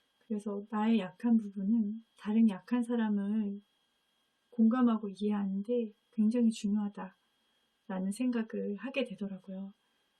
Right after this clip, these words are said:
그리고 사람이 좀 빈틈이 있어야지 <laughs> 그런 마음도 있고,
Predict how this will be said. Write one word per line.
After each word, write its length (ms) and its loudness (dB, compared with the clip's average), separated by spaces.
그리고 300 -8
사람이 420 2
좀 140 -8
빈틈이 420 -2
있어야지 720 -8
<laughs> 80 -20
그런 280 0
마음도 380 -10
있고, 400 -20